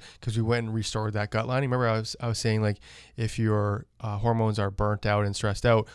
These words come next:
you weaken that lining. So we have a, a twenty-five foot long intestinal tract that has a lining on it that's only one cell thick, like a mucous membrane, the same membrane that's in your nose and inside of your mouth, right?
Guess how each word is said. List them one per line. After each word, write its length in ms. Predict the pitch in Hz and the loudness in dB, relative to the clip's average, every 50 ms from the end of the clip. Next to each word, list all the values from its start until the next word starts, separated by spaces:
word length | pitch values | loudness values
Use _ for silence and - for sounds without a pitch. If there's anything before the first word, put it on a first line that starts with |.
| - - - | -20 -14 -8
you 100 | - 107 | -6 -6
weaken 440 | 104 110 113 127 123 120 - 110 107 | -4 -2 0 0 0 0 0 -2 -2
that 180 | 104 98 101 | -2 -4 -6
lining. 480 | 101 95 98 104 113 113 101 90 92 95 - - - - - - - - | -4 -4 -2 -2 -2 -2 -4 -4 -8 -10 -14 -20 -20 -20 -20 -20 -14 -4
So 160 | - 123 110 | 0 0 2
we 180 | 110 113 123 131 | 2 2 2 2
have 140 | 127 117 113 | 4 2 2
a, 100 | 107 - | 0 0
a 100 | 110 107 | -2 -2
twenty-five 600 | - - - 117 113 110 - - 104 104 101 101 | 0 0 0 2 0 -2 -2 -4 -4 -2 -4 -4
foot 320 | - - - 110 107 - - | -4 -4 -2 -2 -2 -4 -4
long 340 | 107 104 101 101 101 101 98 | -6 -4 -2 -2 -2 -4 -4
intestinal 680 | 98 95 - 98 - - - 117 113 107 107 104 - - | -6 -6 -8 -8 -8 -8 -6 -6 -4 -4 -4 -6 -8 -4
tract 540 | - 117 120 113 101 98 107 - - - - - - - - - - - - | -2 0 0 0 0 -2 -6 -8 -12 -16 -16 -18 -20 -20 -20 -20 -20 -8 -2
that 280 | 113 107 101 98 - - - - - - - | 0 2 2 2 0 -2 -8 -18 -20 -16 -8
has 260 | - - 110 110 104 | -2 0 0 0 0
a 40 | 104 | 0
lining 400 | 101 101 98 104 117 123 120 110 | -2 -2 0 0 2 2 2 2
on 80 | 107 104 | 0 0
it 40 | |
that's 180 | 101 101 - - | -2 -2 -4 -4
only 180 | 107 107 110 107 | -2 -2 -2 -2
one 280 | 101 101 104 104 104 | 0 0 0 0 0
cell 240 | - - 104 98 98 | -2 -2 -2 -2 -2
thick, 240 | - - 117 107 - | 0 0 0 0 0
like 120 | 104 - 104 | -2 -4 -2
a 60 | 98 | -2
mucous 340 | 101 104 104 - 117 - - | 0 0 0 0 -2 -2 -2
membrane, 420 | 104 95 95 95 92 90 87 - - - - - | -2 -2 0 -2 -2 -2 -4 -6 -10 -12 -6 -2
the 60 | 123 | 0
same 260 | - - 156 156 151 | 4 4 4 4 6
membrane 300 | 139 131 131 131 127 123 | 4 4 4 4 4 4
that's 180 | 120 110 - - | 2 2 0 0
in 60 | 113 110 | 0 0
your 100 | 107 104 | 0 2
nose 320 | 104 101 104 107 110 110 | 2 4 4 4 2 2
and 100 | 107 104 | 0 -2
inside 220 | 104 104 - 101 | -2 -2 -2 -2
of 60 | 101 98 | -2 -2
your 100 | 98 98 | -2 -2
mouth, 420 | 104 107 101 - - - - - - - - - - - - - - | -2 -4 -4 -6 -10 -14 -16 -16 -18 -20 -20 -20 -20 -20 -20 -12 -8
right? 240 | 113 104 113 147 | -4 -4 -4 -4